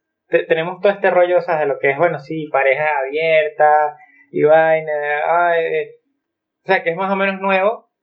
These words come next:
eh, y no sé, es raro, o sea, como que yo todavía como intento entenderlo,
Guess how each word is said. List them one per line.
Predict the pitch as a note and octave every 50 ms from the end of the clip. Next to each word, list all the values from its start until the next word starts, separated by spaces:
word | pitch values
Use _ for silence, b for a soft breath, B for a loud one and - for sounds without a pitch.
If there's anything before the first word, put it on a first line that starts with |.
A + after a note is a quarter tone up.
| _ _ _ _ _ -
eh, | - E3+ E3+ E3 E3 E3 D#3+ D#3+ D#3+ D#3+ D#3 D#3 D#3 D#3 - - -
y | F3 E3 E3 D#3+ E3 _ _ _ _ _ _ _ _ _ _ _ _ _
no | D3+ E3 E3 E3
sé, | - F#3+ F3 D3
es | D3 E3
raro, | E3+ F3 D#3+ C#3 - -
o | -
sea, | _ D#3 D3
como | - D3+ C#3+ C#3+
que | C#3+ C#3
yo | C#3+ C#3+
todavía | F#3+ F#3 F3 E3+ E3+ E3
como | G3 F#3
intento | E3+ D#3 D3 D3 C#3+ D3 E3+
entenderlo, | F3 E3 D3+ C3+ C3+ C3+ D#3 D#3+ D#3+ F#3 G#3+ G#3+ - -